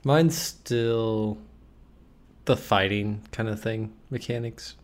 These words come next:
And I learned from, like, last time, too, which, uh, always kinda keeping it, uh,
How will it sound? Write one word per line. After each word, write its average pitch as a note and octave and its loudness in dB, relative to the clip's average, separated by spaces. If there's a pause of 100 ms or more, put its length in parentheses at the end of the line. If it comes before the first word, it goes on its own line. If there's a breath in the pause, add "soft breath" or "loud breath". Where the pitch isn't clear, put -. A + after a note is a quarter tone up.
(260)
And C3 2
I D3 6
learned D#3+ 12
from, A2 0
like, G2+ 0
last G2 0
time, G2+ -6
too, G#2 -2
which, - -10 (100)
uh, G#2 2 (1800)
always B2+ 8
kinda G#2+ 2
keeping G#2+ -6
it, G#2 -4 (220)
uh, G2+ -6